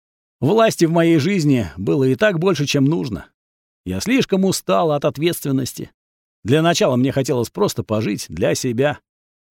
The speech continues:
постранствовать, поглядеть мир. Откровенно говоря, конкретной цели у меня и не было, но я искренне надеялся со временем её обрести.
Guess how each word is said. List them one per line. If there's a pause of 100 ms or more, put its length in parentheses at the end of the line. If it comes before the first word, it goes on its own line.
постранствовать, (100)
поглядеть
мир. (380)
Откровенно
говоря,
конкретной
цели
у
меня
и
не
было, (500)
но
я
искренне
надеялся
со
временем (100)
её
обрести.